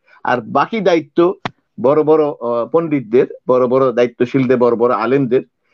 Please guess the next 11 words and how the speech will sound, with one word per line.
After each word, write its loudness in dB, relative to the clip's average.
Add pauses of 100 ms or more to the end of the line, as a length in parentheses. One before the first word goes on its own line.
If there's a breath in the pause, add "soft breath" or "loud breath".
(140)
যেমন 0
আমাদের, 0
আহ, 2
হুমায়ুন -2
কবির -2
ভাই 2
আছেন, -2
আহ, -2
মুস্তাফিজ -4
ভাই -2
আছেন, -6